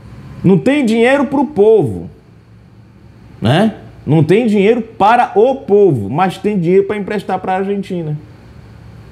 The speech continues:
que não tem dinheiro pra pagar os seus credores. Dá pra você entender isso? Dinheiro pra nós não tem, mas pra Argentina tem.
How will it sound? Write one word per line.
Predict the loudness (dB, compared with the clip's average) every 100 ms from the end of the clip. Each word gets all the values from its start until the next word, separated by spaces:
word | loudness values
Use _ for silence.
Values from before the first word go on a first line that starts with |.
| -20 -2
que | 0
não | 2 0
tem | 0 0
dinheiro | -2 -2
pra | 0
pagar | 2 2 0 -2 -8 -18 -10
os |
seus | -8 -4
credores. | -2 0 -2 -4 -8
Dá | -4 -2
pra | -2
você | 0 0
entender | 2 2 0
isso? | -2 -14 -20 -20 -20 -20 -20 -20 -20 -20 -20 -20 -8
Dinheiro | 0 4 4 4
pra | 2 -2
nós | 0 -2 -4
não | -6
tem, | -8 -8 -10 -12 -18 -20 -20 -20 -20 -4
mas | -2 0
pra | 0
Argentina | 2 2 0 -2 -6
tem. | -4 -4 -4